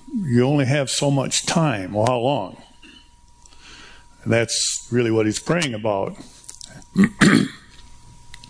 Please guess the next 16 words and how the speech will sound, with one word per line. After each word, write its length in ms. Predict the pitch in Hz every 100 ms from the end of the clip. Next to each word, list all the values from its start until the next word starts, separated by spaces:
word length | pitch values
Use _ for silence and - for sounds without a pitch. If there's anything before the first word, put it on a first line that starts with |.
| - - - - - - - - - - - -
Well, 200 | 233 170
Lord, 240 | 196 185
you've 160 | 220 196
been 140 | 196
our 140 | 170 147
dwelling 380 | 131 165 170 147
place 400 | - 135 127 131
in 80 |
all 220 | 123 147 147
generations 880 | 139 139 131 139 175 - 110 95
before 340 | 107 110 135 127
the 80 | 117
mountains 420 | 117 131 135 113
were 120 | 113
brought 320 | 113 113 117
forth. 400 | - 107 120 -